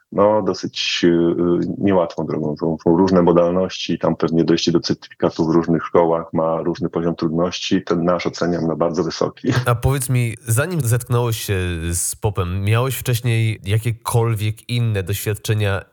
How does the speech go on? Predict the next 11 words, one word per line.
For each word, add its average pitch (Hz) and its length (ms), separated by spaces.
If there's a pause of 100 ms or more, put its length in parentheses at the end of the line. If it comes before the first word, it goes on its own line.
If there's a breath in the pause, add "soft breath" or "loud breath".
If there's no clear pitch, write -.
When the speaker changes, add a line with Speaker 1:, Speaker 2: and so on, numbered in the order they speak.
(140)
Speaker 2:
innych 110 360
nurtów 104 320
terapeutycznych? - 840 (120)
Speaker 1:
Nie, 82 360
nie, 82 60
nie, 85 220
nie. 85 300
W - 40
ogóle 82 400
to 85 160 (120)
takie, 85 380